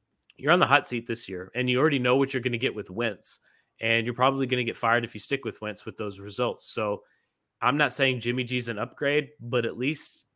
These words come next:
he offers you more or a better chance of keeping your job,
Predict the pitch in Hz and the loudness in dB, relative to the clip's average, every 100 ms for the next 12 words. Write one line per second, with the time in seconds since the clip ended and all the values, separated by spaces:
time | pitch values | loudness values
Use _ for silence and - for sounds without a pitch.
0 | _ _ 123 123 113 120 131 131 - 120 | _ _ -4 -2 0 0 -2 -4 -2 -2
1 | 117 107 - _ _ _ 110 110 110 127 | 0 -2 -10 _ _ _ -16 -8 -2 4
2 | 139 131 117 104 _ _ _ _ 113 104 | 6 6 4 -2 _ _ _ _ -4 -2
3 | 120 101 123 139 131 - 120 117 - - | -2 0 2 2 -2 2 2 2 -2 -10
4 | - 117 107 101 - 196 - 139 113 101 | -6 -4 -4 -6 -4 -4 -2 -2 -2 -2
5 | 104 95 101 | 0 0 -2